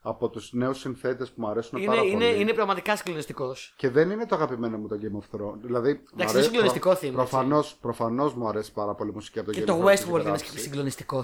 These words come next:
Speaker 2: theme.
Speaker 1: Για μένα συγκλονιστικό το Westworld και συγκλονιστικά τα covers που έχει κάνει για το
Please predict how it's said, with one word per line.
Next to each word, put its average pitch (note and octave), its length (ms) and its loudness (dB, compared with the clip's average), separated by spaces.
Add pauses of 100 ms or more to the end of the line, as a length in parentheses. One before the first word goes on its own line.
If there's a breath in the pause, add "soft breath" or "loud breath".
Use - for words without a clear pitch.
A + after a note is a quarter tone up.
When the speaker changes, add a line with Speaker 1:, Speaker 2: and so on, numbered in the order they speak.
(100)
Speaker 2:
theme. B2+ 100 -12
Speaker 1:
Για A#2+ 160 2
μένα D3 320 0
συγκλονιστικό B2 600 -2
το D3+ 200 -2
Westworld C#3 400 0
και A#2+ 120 -12
συγκλονιστικά A#2 500 -6
τα D#3 240 -10
covers C#3+ 440 -2
που - 60 -14
έχει G#2+ 120 -8
κάνει G2+ 520 -6
για G#2+ 140 -6
το G#2 140 -6